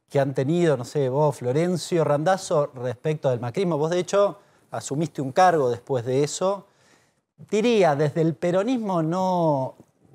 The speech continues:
no hubiese sido más razonable acercarse al espacio que había ganado?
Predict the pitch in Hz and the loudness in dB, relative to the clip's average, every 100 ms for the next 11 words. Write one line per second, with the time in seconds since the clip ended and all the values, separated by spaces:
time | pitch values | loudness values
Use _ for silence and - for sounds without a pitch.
0 | - 147 170 214 226 185 - 175 160 160 | -18 -8 -4 -2 -2 -4 -2 2 2 2
1 | 131 147 - 131 147 170 156 127 127 123 | 2 0 -2 -2 0 2 2 0 -4 -4
2 | 151 156 151 147 127 113 - 127 135 123 | 0 0 0 0 0 -4 -6 -4 -4 -2
3 | 123 117 113 160 196 | -2 -2 -2 -4 -4